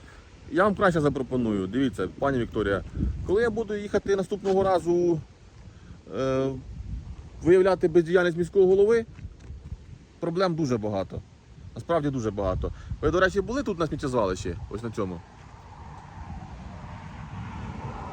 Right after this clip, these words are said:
Не були. Дивіться, так приїдьте, подивіться, будь ласка, яке в нас сміттєзвалище. Дивіться, коли я буду наступного разу їхати виявляти бездіяльність міського голови,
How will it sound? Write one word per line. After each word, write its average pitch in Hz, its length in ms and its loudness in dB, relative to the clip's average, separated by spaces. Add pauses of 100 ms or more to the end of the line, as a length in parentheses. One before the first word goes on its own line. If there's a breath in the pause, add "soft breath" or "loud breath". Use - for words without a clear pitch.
(1300)
Не 143 100 2
були. 117 360 2 (800)
Дивіться, 117 420 0
так 156 100 -6 (120)
приїдьте, 175 360 0
подивіться, 135 460 2
будь 95 180 -8
ласка, 90 360 -2 (1040)
яке 147 180 0
в 143 60 2
нас 131 120 0
сміттєзвалище. 104 680 -2 (1160 loud breath)
Дивіться, 135 280 2
коли 180 160 2
я 208 60 6
буду 196 180 0
наступного 196 380 0
разу 185 220 0
їхати 185 520 0
виявляти 180 460 4
бездіяльність 170 420 2
міського 180 300 0
голови, 208 340 2